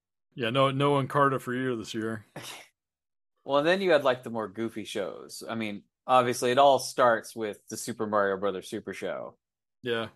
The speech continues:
Speaker 2: With Captain Lou and the guy whose name I can't think of right now, who passed away within the last few years.
Speaker 1: Oh, who played Luigi?
Speaker 2: Luigi, yeah.
Speaker 1: Were you thinking of Danny Wells, the, uh
Speaker 2: Danny Wells,
Speaker 1: Yeah.
Speaker 2: yes, that's his name.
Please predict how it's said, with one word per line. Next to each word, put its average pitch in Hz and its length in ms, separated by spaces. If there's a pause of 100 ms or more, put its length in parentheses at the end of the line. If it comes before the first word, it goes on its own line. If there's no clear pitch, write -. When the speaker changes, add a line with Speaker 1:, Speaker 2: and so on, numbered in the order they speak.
(180)
Speaker 2:
With 117 160
Captain 117 460
Lou 104 520
and 101 360
the 104 80
guy 104 200
whose 104 180
name 98 220
I 92 80
can't 98 240
think 98 140
of 95 140
right 95 180
now, 92 240
who 92 260 (160)
passed 101 260
away 95 240
within 90 300
the 90 100
last 90 340 (140)
few 95 180
years. 87 460 (560)
Speaker 1:
Oh, 120 80
who 120 60
played 127 240
Luigi? 127 420 (160)
Speaker 2:
Luigi, 104 560
yeah. 87 380 (840)
Speaker 1:
Were 156 120
you 156 40
thinking 196 200
of 139 140
Danny 143 260
Wells, 135 540
the, 117 540
uh - 80 (300)
Speaker 2:
Danny 156 280
Wells, 117 340
Speaker 1:
Yeah. 110 140
Speaker 2:
yes, - 140
that's 117 180
his 107 140
name. 95 220